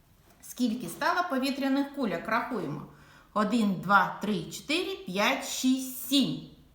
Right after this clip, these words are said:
Так, сім повітряних кульок. А скільки у нас було,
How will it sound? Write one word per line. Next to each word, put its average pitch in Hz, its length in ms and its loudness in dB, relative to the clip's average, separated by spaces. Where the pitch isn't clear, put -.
Так, 143 340 -2
сім 220 360 -4
повітряних 180 760 -8
кульок. 147 240 -12
А 196 120 -2
скільки 226 440 -2
у 220 100 0
нас 196 380 2
було, 180 300 0